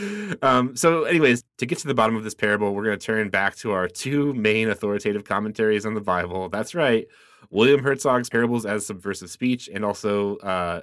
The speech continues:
Ernesto Cardenal's The Gospel in Solentiname. Um,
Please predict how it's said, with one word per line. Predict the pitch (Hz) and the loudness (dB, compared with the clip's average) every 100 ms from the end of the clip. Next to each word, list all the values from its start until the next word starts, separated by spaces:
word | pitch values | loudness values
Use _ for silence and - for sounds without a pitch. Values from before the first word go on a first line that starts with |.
| _ | _
Ernesto | 104 98 - | -6 -6 -8
Cardenal's | 95 101 95 92 95 95 92 | -4 -2 -2 -2 -2 -4 -6
The | 87 | -8
Gospel | 82 98 - 147 143 | -4 -6 -4 -2 -2
in | 92 | -2
Solentiname. | 92 - 101 101 92 87 95 82 73 _ _ _ _ _ _ | -10 -8 -8 -8 -8 -6 -6 -8 -16 _ _ _ _ _ _
Um, | 104 101 101 101 | 2 2 2 -4